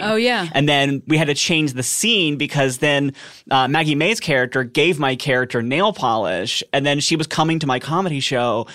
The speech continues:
Speaker 2: And
Speaker 1: They
Speaker 2: I
Speaker 1: didn't
Speaker 2: think
Speaker 1: want
Speaker 2: you
Speaker 1: you
Speaker 2: were
Speaker 1: to
Speaker 2: like,
Speaker 1: seem like a jerk.
Speaker 2: Yeah.
Speaker 1: Yeah.
Speaker 2: They were like, "Oh, now you're kinda being mean to your friend, just
Speaker 1: Yeah.
Speaker 2: doing a nice thing."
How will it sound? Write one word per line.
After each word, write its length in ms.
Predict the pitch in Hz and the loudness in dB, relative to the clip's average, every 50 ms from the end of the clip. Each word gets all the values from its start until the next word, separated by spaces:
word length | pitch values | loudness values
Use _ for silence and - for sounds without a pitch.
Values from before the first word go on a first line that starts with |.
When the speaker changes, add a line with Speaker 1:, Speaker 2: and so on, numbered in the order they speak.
| - - - - - | -18 -18 -18 -10 -2
Speaker 2:
And 80 | - 143 | 0 2
Speaker 1:
They 40 | |
Speaker 2:
I 20 | 143 | 2
Speaker 1:
didn't 140 | 214 220 - | 4 2 2
Speaker 2:
think 80 | 196 202 | 0 0
Speaker 1:
want 100 | 208 190 | 0 0
Speaker 2:
you 40 | 190 | 2
Speaker 1:
you 40 | 190 | 2
Speaker 2:
were 40 | 165 | 2
Speaker 1:
to 60 | 147 143 | 2 0
Speaker 2:
like, 80 | 143 | 0
Speaker 1:
seem 180 | - 208 190 185 | -2 -2 -2 -2
like 160 | 185 180 175 | -4 -4 -4
a 40 | 175 | -6
jerk. 300 | 151 151 175 - - - | -6 -8 -8 -10 -8 -6
Speaker 2:
Yeah. 240 | - 180 233 240 202 | 0 2 4 4 4
Speaker 1:
Yeah. 200 | 151 - 107 - - | 2 0 -2 -2 0
Speaker 2:
They 100 | 156 160 | 2 2
were 40 | 160 | 4
like, 160 | 156 156 160 | 4 2 2
"Oh, 140 | - 208 180 | 2 2 4
now 120 | 151 156 170 | 4 2 2
you're 80 | 185 170 | 2 2
kinda 140 | 180 151 | 0 0
being 200 | 139 151 147 143 | 0 0 2 2
mean 200 | 135 139 143 147 | 2 2 2 2
to 60 | 131 131 | 0 0
your 120 | 135 135 | 0 -2
friend, 360 | - - 143 139 135 131 127 | 0 0 2 2 2 2 0
just 100 | 123 120 | 0 -2
Speaker 1:
Yeah. 100 | 190 180 | -2 0
Speaker 2:
doing 100 | - 131 123 | 0 0 0
a 40 | |
nice 220 | 113 113 113 - - | 0 -2 -2 -4 -2
thing." 380 | - 151 139 120 113 110 101 | 0 0 2 2 0 -2 -2